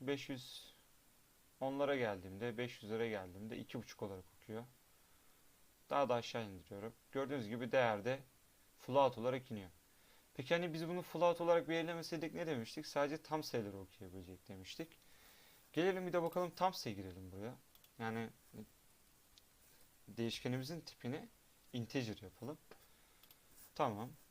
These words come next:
Tekrardan sayı portumuzu açıyoruz. Bakalım. Gördüğünüz gibi bin yirmi üç hatta dört olarak okudu.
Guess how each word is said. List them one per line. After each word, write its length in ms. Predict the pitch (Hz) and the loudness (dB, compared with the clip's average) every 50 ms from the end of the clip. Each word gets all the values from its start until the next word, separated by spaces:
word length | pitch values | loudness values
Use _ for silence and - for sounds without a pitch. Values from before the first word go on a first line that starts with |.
| - - - - - - - - - - - - - - - - - - | -20 -20 -20 -20 -20 -20 -20 -20 -20 -20 -20 -20 -20 -20 -20 -20 -8 -6
Tekrardan 400 | - 139 135 123 113 110 107 104 | -4 -2 2 2 2 2 0 -4
sayı 240 | - - - 101 | -6 -8 -10 -10
portumuzu 480 | 95 - - 104 92 - 104 95 90 92 | -10 -10 -12 -14 -14 -14 -14 -14 -12 -12
açıyoruz. 640 | 92 - - - 110 107 123 135 143 - - - - - - - - - - - - - - - | -14 -14 -16 -12 -10 -8 -8 -8 -8 -12 -16 -18 -20 -20 -20 -20 -20 -20 -20 -20 -20 -20 -8 -4
Bakalım. 380 | 143 135 123 - 107 110 127 127 - - - - - - - - - - - - - - - - - - - - - - - - - - - - - - - - - - - - - - - - - - - - - - - - - - - - - - - - - - - - - - - - - - - - - - | -4 -2 -2 -4 -6 -6 -8 -10 -14 -20 -20 -20 -20 -20 -20 -20 -20 -20 -20 -20 -20 -20 -20 -20 -20 -20 -20 -20 -20 -20 -20 -20 -20 -20 -20 -20 -20 -20 -20 -20 -20 -20 -20 -20 -20 -20 -20 -20 -20 -20 -20 -20 -20 -20 -20 -20 -20 -20 -20 -20 -20 -20 -20 -20 -20 -20 -20 -20 -20 -20 -20 -20 -20 -20 -20 -16 -4 2
Gördüğünüz 380 | 156 165 165 151 175 160 127 | 4 4 4 4 2 2 2
gibi 200 | 113 113 107 104 | 2 0 0 0
bin 160 | 120 139 151 | 0 0 0
yirmi 220 | 160 165 165 170 175 | 0 0 0 0 -2
üç 140 | 170 - - | -2 0 0
hatta 300 | 185 180 - 185 160 143 | -2 0 0 -2 0 2
dört 220 | 165 170 160 - | 2 2 2 0
olarak 320 | 131 113 101 101 - - | 0 0 0 -2 -6 -12
okudu. 320 | - - - 107 127 160 | -14 -10 -8 -6 -6 -6